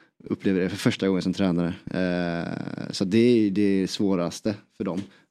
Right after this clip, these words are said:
Eh, Liverpool och City är mycket mer vana. Liverpool spelar dessutom i Europa League där de kan lite längre spela lite mer med vänsterhanden i den turneringen och s-, lägga fullt krut på ligan med en Salah tillbaks, och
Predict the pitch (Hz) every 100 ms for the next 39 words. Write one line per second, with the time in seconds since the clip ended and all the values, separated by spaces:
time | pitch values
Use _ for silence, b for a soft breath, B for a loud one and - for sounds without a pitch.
0 | - 98 101 101 98 104 101 95 - 110
1 | 107 110 107 98 101 95 90 90 92 95
2 | - 101 95 104 110 98 95 90 92 90
3 | 90 92 87 92 90 95 98 98 90 98
4 | 92 87 b b b b b b - -
5 | 120 139 143 135 135 120 117 120 - 123
6 | 110 107 107 104 101 104 87 95 90 101
7 | 98 90 113 104 90 87 92 101 95 -
8 | 107 101 95 101 92 - 95 - 95 92
9 | 90 90 90 87 92 85 92 90 87 -
10 | 95 92 87